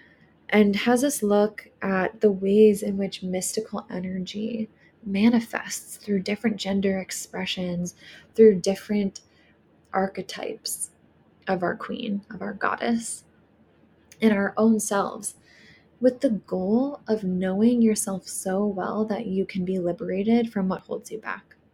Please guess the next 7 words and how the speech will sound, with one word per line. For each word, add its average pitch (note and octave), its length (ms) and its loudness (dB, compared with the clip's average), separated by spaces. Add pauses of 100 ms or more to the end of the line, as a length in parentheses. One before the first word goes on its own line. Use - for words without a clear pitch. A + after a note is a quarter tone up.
(1300)
If A3+ 220 4
Passover A3+ 680 2
is G3+ 240 -2
our F#3+ 180 -2
charge G3+ 580 -4
to G3 160 -6
meet F#3 600 2